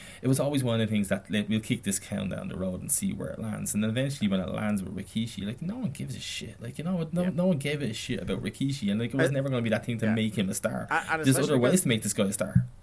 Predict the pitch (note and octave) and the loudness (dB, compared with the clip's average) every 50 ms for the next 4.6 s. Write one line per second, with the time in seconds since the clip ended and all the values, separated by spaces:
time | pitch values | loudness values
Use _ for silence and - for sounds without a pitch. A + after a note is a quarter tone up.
0 | - - - E3+ G#3 G3 A3+ A3 G3+ F#3 - D#3+ D#3+ D#3 D3 B2 C3 A2+ G2+ G2+ | -12 -8 -6 -4 -2 -2 -2 -2 -2 -4 -2 -2 -2 -2 -2 0 -2 -2 -2 -2
1 | G2+ F2+ E2 F2 G2+ F#2+ G#2 G2+ - D#3+ - D#3 D3+ C3 A#2 A#2+ A2 - - F#2+ | -4 -6 -6 -8 -8 -8 -8 -6 -8 -6 -4 -4 -4 -2 -2 -2 -2 -4 -4 -10
2 | G#2 E2 G2 F2+ - - G#2 - - F#2+ E2+ D#2 D2 C#2+ - - - E2+ D2+ F2+ | -12 -10 -10 -10 -10 -8 -8 -6 -6 -6 -6 -8 -10 -12 -14 -14 -16 -14 -14 -14
3 | - - G2+ F2 - F#2 F2 E2+ E2+ D#2+ - G2+ E2 E2 E2 E2 D#2+ D#2 D2 D2 | -12 -12 -12 -10 -10 -10 -10 -10 -10 -10 -10 -10 -10 -10 -10 -10 -10 -10 -12 -12
4 | E2+ D#2+ D#2+ F2 - F#2+ E2+ D2+ C#2 - - - | -12 -14 -14 -14 -12 -12 -14 -14 -14 -14 -16 -16